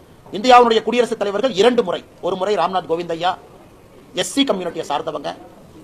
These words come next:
திரௌபதி முர்மு அம்மா பழங்குடி இனத்தை சார்ந்தவங்க. அதனால பாரதிய ஜனதா கட்சியிலிருந்து எனக்கு அந்த பார்வை இல்லைங்க.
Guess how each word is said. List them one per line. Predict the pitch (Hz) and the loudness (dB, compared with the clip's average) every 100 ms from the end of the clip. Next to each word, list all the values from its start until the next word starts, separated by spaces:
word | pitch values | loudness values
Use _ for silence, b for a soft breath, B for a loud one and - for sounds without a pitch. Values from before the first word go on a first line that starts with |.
| - | -4
திரௌபதி | 175 208 202 | 0 2 0
முர்மு | 170 202 | -2 -2
அம்மா | 190 170 196 | -2 -2 -4
பழங்குடி | 170 190 214 | -2 -2 0
இனத்தை | 180 160 | -4 -6
சார்ந்தவங்க. | 143 135 135 | -6 -6 -4
அதனால | 156 | -4
பாரதிய | 208 190 277 | 0 4 4
ஜனதா | 277 247 | 2 0
கட்சியிலிருந்து | 220 208 214 247 247 | -4 -6 -4 -4 -4
எனக்கு | |
அந்த | 185 156 | -4 0
பார்வை | 170 190 151 | 0 0 -6
இல்லைங்க. | 170 | -8